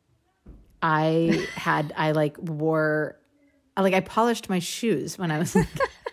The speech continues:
<laughs> I don't, I mean, I still, I, I don't do that that often, but I still do that occasionally if they start looking really grubby. But, um, <laughs> I always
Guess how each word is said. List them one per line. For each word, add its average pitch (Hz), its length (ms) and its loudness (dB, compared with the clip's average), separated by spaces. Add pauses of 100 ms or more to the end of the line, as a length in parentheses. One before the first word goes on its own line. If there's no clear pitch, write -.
(100)
<laughs> - 580 -14
I 208 80 0
don't, 240 240 -4 (180)
I 214 80 4
mean, 220 140 4
I 226 60 4
still, 240 380 2
I, 202 40 0
I 208 120 -4
don't 233 160 -2
do 240 60 -6
that 160 160 -2
that 151 140 0
often, 185 240 -6
but 185 60 -2
I 165 60 -2
still 202 160 -4
do 196 100 0
that 170 120 0
occasionally 156 440 -6
if - 80 -10
they - 100 -10
start - 240 -8
looking - 220 -10
really 185 180 -12
grubby. - 240 -16 (400)
But, - 200 2
um, 170 300 0 (340)
<laughs> - 340 -16
I 214 240 2
always 196 1000 2